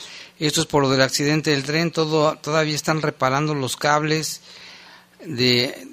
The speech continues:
los cables al-, los cables Aldama y Francisco Villa." Duré casi veinte minutos ahí en el, en ese lugar, entonces también para que la gente que va por allá tenga,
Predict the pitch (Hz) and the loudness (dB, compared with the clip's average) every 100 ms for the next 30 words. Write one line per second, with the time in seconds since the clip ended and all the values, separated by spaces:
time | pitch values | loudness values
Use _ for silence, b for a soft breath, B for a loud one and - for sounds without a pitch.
0 | - 123 - 156 165 156 139 135 - - | -8 -4 2 4 4 2 -2 -4 -10 -20
1 | _ _ _ _ 165 131 - 175 175 202 | _ _ _ _ -6 -4 4 4 6 4
2 | 202 - 139 139 160 185 180 170 143 147 | 0 -2 -2 2 2 2 0 0 -4 -4
3 | - 165 156 165 185 214 240 - b b | -2 -2 -2 -2 0 -2 -4 -16 b b
4 | b b b b - 131 143 165 190 175 | b b b b -6 2 4 4 2 2
5 | 180 160 190 190 175 160 160 196 190 170 | 2 0 0 0 2 4 4 2 -2 -4
6 | 160 147 170 175 175 147 147 165 170 143 | -2 0 0 -2 -2 -4 -2 0 0 0
7 | 160 180 156 180 165 - 147 170 165 165 | 0 0 -2 -4 -4 -4 -4 -4 -2 -2
8 | 131 131 120 B B B B - 131 123 | -2 -6 -8 B B B B -12 -2 -2
9 | 170 151 165 147 151 151 139 131 143 143 | -2 -4 -4 0 0 2 0 0 -2 -4
10 | 151 147 123 | -2 0 0